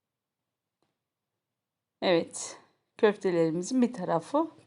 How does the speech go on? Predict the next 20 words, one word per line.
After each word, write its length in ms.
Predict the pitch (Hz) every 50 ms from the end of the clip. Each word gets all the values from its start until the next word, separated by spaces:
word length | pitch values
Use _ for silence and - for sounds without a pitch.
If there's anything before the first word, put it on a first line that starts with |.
| _ _ -
pişti. 640 | - 226 202 - - - - - 202 233 311 330 - - - _ _ _ _ _ _ _ _ _ _ _ _ _ _ -
Arkadaşlar, 640 | - 214 226 220 254 294 285 240 - 208 190 190 185
bu 100 | 196 202
Hatice 380 | 202 202 202 208 202 240 262
teyzemin 480 | 247 277 240 208 170 175 180 175 175 175
elindeki 840 | - 190 202 202 214 208 202 185 202 196 196 - 226 240 302 359 330 - - _ _ _ _ _ _ _
objeyi 540 | - - 226 220 190 202 196 202 202 196 190
sormak 580 | 190 - - 202 196 190 190 185 185 185 185 -
isteyen, 640 | - 202 - - - 190 185 180 170 180 180 180 175
böyle 400 | 196 - 185 185 175 - - - - -
merak 400 | 170 196 196 190 196 196 190 208
edenler 480 | 190 160 185 180 175 180 180 180 180 -
olur 340 | 180 180 175 175 170 165
belki. 540 | 175 170 160 165 165 165 - 254 311 370 370 - _ _ _ _ _ _ _ _ _ -
Ermenek'te 680 | - 214 226 226 226 220 214 196 180 - - 185 165
buna 300 | 175 196 226 262 - - -
el 260 | - 214 214 220 226
sıranı 480 | 220 - - 190 190 180 170 170 165
derler. 520 | 160 170 156 156 160 180 220 277 233 - - - _ _ _ _ _ _ _ _ _
Hamur 520 | - - 247 233 247 247 240 240 - -